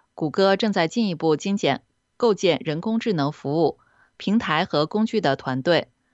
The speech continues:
谷歌A I Studio 开发者平台产品负责人说，谷歌A I工作室团队以及为该公司 Gemini 系统模型开发应用的团队将转入谷歌 DeepMind 旗下。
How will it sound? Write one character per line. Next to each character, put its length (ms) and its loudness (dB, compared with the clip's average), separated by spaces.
谷 160 0
歌 180 0
A 180 -2
I 160 0
Studio 520 0
开 200 -6
发 180 -2
者 160 -2
平 240 -6
台 340 -2
产 200 -4
品 180 -4
负 160 -6
责 160 0
人 220 2
说， 320 2
谷 160 0
歌 200 4
A 200 2
I 160 2
工 180 -2
作 240 2
室 280 0
团 240 -6
队 320 0
以 120 -6
及 380 0
为 220 4
该 160 0
公 180 0
司 220 2
Gemini 580 2
系 220 -4
统 280 0
模 180 2
型 180 -4
开 180 0
发 160 2
应 180 2
用 200 0
的 100 4
团 280 -2
队 260 2
将 240 2
转 220 -2
入 160 -2
谷 200 -2
歌 340 0
DeepMind 640 -4
旗 180 -10
下。 280 -2